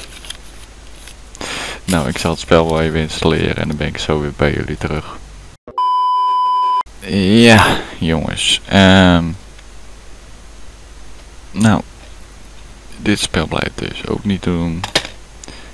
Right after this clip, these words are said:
Iets met de disc damage of zo. Nee. Nou ja, dan blijft er nog maar één spel over. En, eh,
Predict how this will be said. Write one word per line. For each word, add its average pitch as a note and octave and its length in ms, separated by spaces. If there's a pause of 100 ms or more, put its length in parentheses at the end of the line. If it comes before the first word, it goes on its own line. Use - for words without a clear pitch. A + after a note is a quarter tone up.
(120)
Iets - 280
met - 240
de - 260
disc F2 320 (180)
damage D#2 480
of C#2+ 60
zo. D2 380 (300)
Nee. G1+ 340 (500)
Nou G2 220
ja, F2+ 100
dan D2+ 140
blijft D2+ 260
er D2 60
nog D2 180
maar C#2+ 100
één C#2+ 220
spel D2 320
over. F2 300 (2000)
En, F#2+ 200
eh, E2+ 640